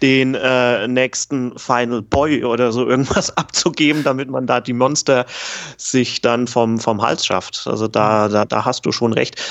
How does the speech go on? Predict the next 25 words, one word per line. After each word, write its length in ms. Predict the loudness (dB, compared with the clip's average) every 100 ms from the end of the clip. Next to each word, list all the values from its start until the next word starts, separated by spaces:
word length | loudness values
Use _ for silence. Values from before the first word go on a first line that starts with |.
| 0
Und 80 | 2
es 60 | 2
ist 140 | 0
vor 380 | 0 0 0 -2
allem, 340 | 2 2 2
was 280 | 0 -2 -4
ich 240 | -6 -6 -8
auch 260 | -2 -2 -2
damals 640 | 0 0 2 0 0 -2 -4
in 140 | -2
meinem 240 | 0 -2
Blogbeitrag 1160 | 0 0 0 -2 0 0 -2 -2 0 0 -2 -18 _ _ _ _ _ _ -14 -6 -4
zu 120 | -2
Über 220 | 0 2 2
dem 200 | 2 2
Jenseits 640 | 4 2 2 2 0 -2 -8 -12 -4
geschrieben 480 | -2 0 2 0 2
habe, 220 | 2 2
mir 160 | 2 2
fällt 180 | 2 0
das 160 | 0
auch 140 | -2 0
einfach 320 | -2 0 -2
so 140 | 0 2
auf, 240 | 2